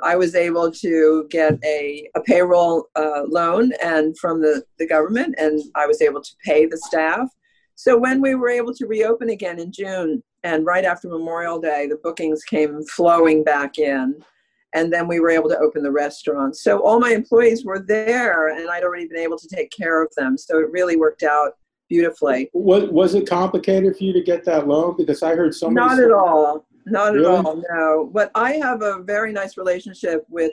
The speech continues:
Speaker 1: the Bridgehampton National Bank, and they were in the forefront. They let me know ahead of time, so let me fill out the application. So when the money was available, I was able to get it within two days.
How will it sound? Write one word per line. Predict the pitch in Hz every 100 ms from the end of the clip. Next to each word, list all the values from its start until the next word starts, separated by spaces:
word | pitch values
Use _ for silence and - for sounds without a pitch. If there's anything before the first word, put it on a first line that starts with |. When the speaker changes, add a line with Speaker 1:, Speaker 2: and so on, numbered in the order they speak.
| -
Speaker 1:
the | 160
Bridgehampton | 170 165 175 165 165
National | 160 156 156 151
Bank, | 151 147 143 143 - _ _ _ _ _ -
and | 170 180
they | 202 220
were | 233 226
in | 208 208
the | 208
forefront. | - 214 233 - 180 160 175 165
They | 170 170 170 170
let | 160 175 185
me | 190
know | 180 175 170 165
ahead | 175 185
of | 185 190
time, | 226 165 160 160
so | - 160
let | 156 156
me | 160 160
fill | 170 165
out | 156 156
the | 156
application. | 151 160 - 156 160 - 156 156 _ _ _
So | - 196
when | 185 202 220
the |
money | 208 202 202 196 190 - -
was | 180 180 175
available, | 165 175 180 180 170 156 151 156 -
I | 147 151 156
was | 165 165
able | 160 165
to | 165
get | 160 160 165
it | 156 156
within | 160 160 160 156 156 156 156
two | 175
days. | 160 156 139 - -